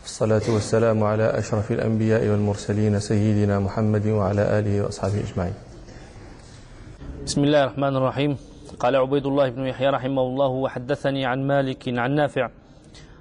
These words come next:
Speaker 2: أن عبد الله بن عمر رضي الله عنهما مر على رجل وهو يصلي فسلم عليه فرد الرجل كلاما،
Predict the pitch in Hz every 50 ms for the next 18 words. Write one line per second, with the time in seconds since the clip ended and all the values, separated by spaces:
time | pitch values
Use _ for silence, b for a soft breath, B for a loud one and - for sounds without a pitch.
0 | B B - 127 131 131 123 127 139 143 147 143 139 135 135 139 135 127 139 147
1 | 143 139 139 135 127 131 131 131 139 143 135 131 127 113 123 135 135 143 143 139
2 | 135 135 139 143 143 143 131 123 135 139 139 139 143 131 135 139 139 139 139 135
3 | 131 127 135 139 139 131 - - 143 143 139 143 147 139 - 135 127 - 147 143
4 | 143 143 143 143 143 123 131 139 143 147 139 131 143 139 - 139 139 151 151 139
5 | 123 143 143 131 147 147 135 139 143 147 139 - 147 139 147 143 139 127 113 -